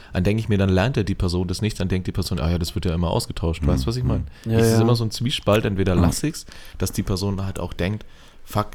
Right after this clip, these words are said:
Speaker 1: jetzt habe ich kein Klopapier, jetzt muss ich's austauschen. Weiß ich
Speaker 3: Ja,
Speaker 1: nicht.
Speaker 3: aber es ist auch so ein kleiner, so, so wenig Zeit, die du dafür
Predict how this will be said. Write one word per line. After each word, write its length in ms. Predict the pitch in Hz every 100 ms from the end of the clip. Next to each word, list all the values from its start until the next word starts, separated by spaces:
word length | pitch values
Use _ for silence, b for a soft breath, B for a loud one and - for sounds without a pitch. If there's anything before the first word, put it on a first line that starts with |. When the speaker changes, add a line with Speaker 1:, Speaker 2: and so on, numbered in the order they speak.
| -
Speaker 1:
jetzt 220 | 92 - 95
habe 100 | 92
ich 60 |
kein 160 | - 87
Klopapier, 380 | 104 113 - 110
jetzt 160 | 90
muss 120 | 98 87
ich's 100 | -
austauschen. 520 | 92 - 123 131 143 B B B B B B -
Weiß 160 | 110 127
ich 80 | 113
Speaker 3:
Ja, 80 | 117
Speaker 1:
nicht. 60 |
Speaker 3:
aber 80 | 117
es 120 | 123
ist 180 | 135 - 143 143
auch 100 | 127
so 220 | - 151
ein 180 | 147 - - B B - - -
kleiner, 600 | 127 131 151 151 147 151 -
so, 220 | - 127 139
so 520 | - - 120 120 117
wenig 240 | 139 139
Zeit, 260 | - 131 147
die 40 |
du 80 | 160
dafür 280 | 123 110